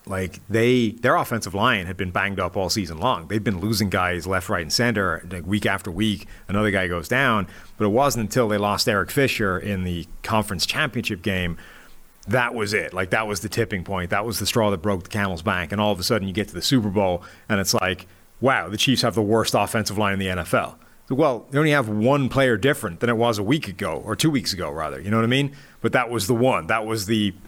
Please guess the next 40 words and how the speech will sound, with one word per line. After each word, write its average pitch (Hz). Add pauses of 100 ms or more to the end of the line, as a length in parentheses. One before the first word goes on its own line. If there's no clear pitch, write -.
(220)
the 120
final 123
straw 107
too 110
far, 101 (240)
or 107
the 101
bridge 120
too 110
far 107
for 110
this 104
line 104
to 92
keep 107
functioning. 131 (380)
Green 139
Bay 135
is, 107 (140)
they've 113
had 123
a 113
lot 117
of 110
injuries 120
along 110
the 107
offensive 107
line, 139 (640)
but 117
I, 120
they've 117
just 120
about 113
patched 117
it 104
together 117
at 95
this 98
point. 98